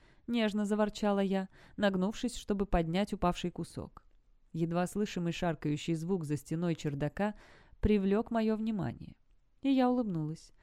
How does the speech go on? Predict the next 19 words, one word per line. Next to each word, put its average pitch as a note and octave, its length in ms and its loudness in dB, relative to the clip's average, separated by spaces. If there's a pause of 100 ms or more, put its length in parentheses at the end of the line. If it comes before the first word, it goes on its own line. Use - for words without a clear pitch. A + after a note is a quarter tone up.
(320)
Отломив C4+ 440 2
большой A3+ 380 2
кусок G#3 380 -2
от E3 200 -2
маффина, C4 540 -2 (280)
открыла C4 500 2
ведущую G#3 440 0
на F3+ 100 -2
чердак E3+ 380 2
дверцу F#3+ 440 0
и D4+ 80 2
положила A#3 500 2
еду G#3 300 0
на G3+ 260 -2
пол. - 280 -12 (360)
Затем F#3+ 380 2
вернулась E3 420 0
к D3 60 -8
дивану D3+ 500 0